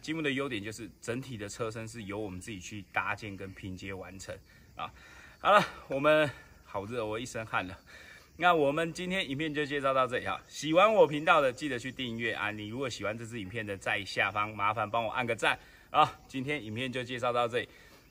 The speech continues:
我要回家了，一身痒，被蚊子咬啊。那我在这里跟大家说声再见了啊，再见，拜拜。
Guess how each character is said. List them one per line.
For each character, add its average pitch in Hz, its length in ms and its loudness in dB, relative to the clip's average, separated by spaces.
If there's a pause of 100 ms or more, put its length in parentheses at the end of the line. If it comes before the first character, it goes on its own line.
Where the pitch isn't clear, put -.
(120)
我 - 140 -12
要 98 600 0
回 95 200 -10
家 95 220 -4
了， 92 180 -8 (220)
一 120 140 -12
身 107 360 -10 (180)
痒， 101 220 -10 (400)
被 110 120 -6
蚊 98 180 -6
子 95 100 -12
咬 98 380 -12 (560)
啊。 123 260 4 (140)
那 131 220 6
我 123 100 4
在 143 140 6
这 143 100 4
里 131 80 2
跟 135 160 0
大 139 80 6
家 131 100 8
说 131 160 0
声 131 200 -4
再 127 200 2
见 120 200 -2
了 113 80 0
啊， 127 180 4 (220)
再 147 200 6
见， 143 240 4
拜 220 120 10
拜。 226 580 8